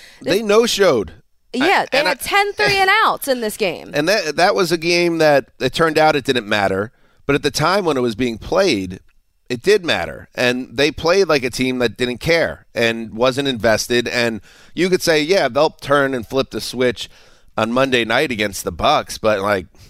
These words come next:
Speaker 2: first of all, the Cowboys haven't won a road playoff game in thirty years.
Speaker 1: Mm.
Speaker 2: Um, two, they have a extended track record of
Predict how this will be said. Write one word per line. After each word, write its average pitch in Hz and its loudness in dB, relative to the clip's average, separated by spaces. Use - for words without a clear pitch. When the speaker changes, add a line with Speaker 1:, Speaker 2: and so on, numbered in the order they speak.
Speaker 2:
first 143 -2
of 123 -12
all, 101 0
the - -20
Cowboys 123 -2
haven't 113 -4
won 107 -4
a 101 -4
road 101 -4
playoff 104 -2
game 92 -6
in 82 -16
thirty 95 -6
years. 80 -10
Speaker 1:
Mm. 156 -16
Speaker 2:
Um, 87 -4
two, 151 0
they 110 -10
have 117 -2
a 104 -4
extended 165 -2
track 113 0
record 92 -4
of 85 -2